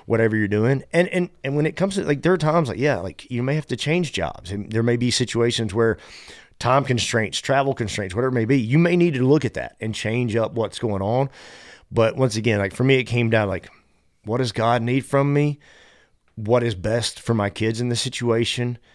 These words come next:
And then let me take care of myself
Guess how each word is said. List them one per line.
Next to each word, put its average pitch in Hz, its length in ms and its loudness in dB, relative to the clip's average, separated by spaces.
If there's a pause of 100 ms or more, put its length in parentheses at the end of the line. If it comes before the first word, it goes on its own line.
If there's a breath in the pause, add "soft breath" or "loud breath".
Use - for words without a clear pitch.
(440 soft breath)
And 107 140 -2
then 110 100 0
let 139 140 2
me 151 100 0
take - 220 -4
care 120 180 2
of 101 80 0
myself 101 1000 -2